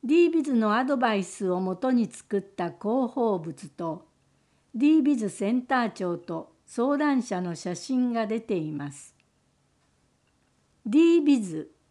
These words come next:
予約制。どんな業種でも、どんな内容でも、無料で何度でも相談できます。売上アップ、エスエヌエス発信、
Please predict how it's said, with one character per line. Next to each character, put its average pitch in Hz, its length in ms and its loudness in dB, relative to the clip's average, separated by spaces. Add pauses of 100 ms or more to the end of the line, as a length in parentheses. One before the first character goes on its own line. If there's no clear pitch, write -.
予 202 160 2
約 233 300 0
制。 165 480 -8 (1400)
ど 285 220 2
ん 330 120 6
な 226 160 2
業 196 300 0
種 240 240 -6
で 214 140 -2
も、 180 280 -4 (320)
ど 285 200 2
ん 320 100 6
な 220 160 4
内 196 380 0
容 220 260 0
で 202 140 -2
も、 175 320 -6 (240)
無 226 180 2
料 262 300 2
で 226 400 -4
何 294 320 4
度 220 160 2
で 226 120 0
も 247 200 2
相 196 280 -4
談 208 360 -2
で 175 100 -4
き - 160 -12
ま 151 160 -8
す。 - 240 -20 (1200)
売 285 300 4
上 277 340 2
ア 233 60 0
ッ 220 60 -2 (200)
プ、 165 220 -10 (500)
エ 233 100 0
ス 330 240 -4
エ 320 160 4
ヌ 302 200 4
エ 294 100 4
ス 240 220 -4
発 175 260 -8
信、 170 440 -6